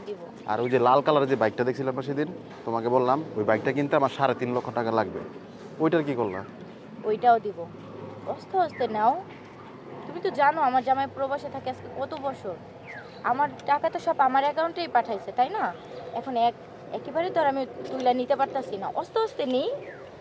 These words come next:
Speaker 1: আস্তে আস্তে উঠে তারপর আমি তোমার আস্তে আস্তে দিব, ঠিক আছে?
Speaker 2: আচ্ছা, ঠিক আছে, লক্ষ্মী সোনা।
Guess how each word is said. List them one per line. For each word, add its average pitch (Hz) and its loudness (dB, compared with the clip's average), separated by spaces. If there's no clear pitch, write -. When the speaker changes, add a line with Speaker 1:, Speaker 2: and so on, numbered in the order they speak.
Speaker 1:
আস্তে 277 -8
আস্তে 330 -8
উঠে 370 0
তারপর 247 4
আমি 208 -6
তোমার 196 -2
আস্তে 190 -8
আস্তে - -8
দিব, 160 -12
ঠিক 392 -4
আছে? - -10
Speaker 2:
আচ্ছা, 98 -6
ঠিক 95 -8
আছে, - -16
লক্ষ্মী 120 0
সোনা। 95 -6